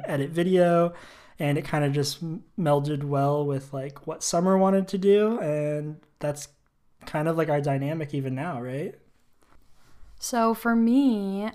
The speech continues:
Speaker 2: I am a full-time student. I already was a full-time student, but I was working, um, multiple jobs, like a server job and a nanny job, and then picking up, like, random work. I was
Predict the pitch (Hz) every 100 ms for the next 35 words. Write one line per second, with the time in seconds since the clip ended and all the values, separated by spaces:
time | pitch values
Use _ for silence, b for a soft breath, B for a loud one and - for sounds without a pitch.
0 | - - 190 196 202 202 220 226 - -
1 | 208 208 196 196 202 220 233 - 220 214
2 | 220 262 - 208 190 220 247 226 220 220
3 | - 208 220 214 214 - 220 208 208 220
4 | 240 208 208 202 202 240 233 208 202 196
5 | 220 220 233 240 247 240 b b b b
6 | - - 190 175 180 180 185 220 254 -
7 | 226 214 208 220 233 226 196 185 - 190
8 | 190 208 202 202 208 202 190 185 190 196
9 | 196 202 190 190 190 185 175 170 180 196
10 | - 196 185 175 180 175 185 190 196 196
11 | 185 185 190 b b b b - 208 214
12 | 220